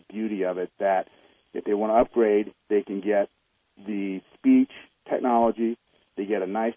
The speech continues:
twenty-four inch high definition screen, they get the new color camera and optics,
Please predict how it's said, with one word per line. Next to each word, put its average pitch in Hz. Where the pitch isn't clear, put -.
twenty-four 113
inch 110
high 110
definition 107
screen, 120
they 98
get 95
the 95
new 98
color 117
camera 117
and 98
optics, 117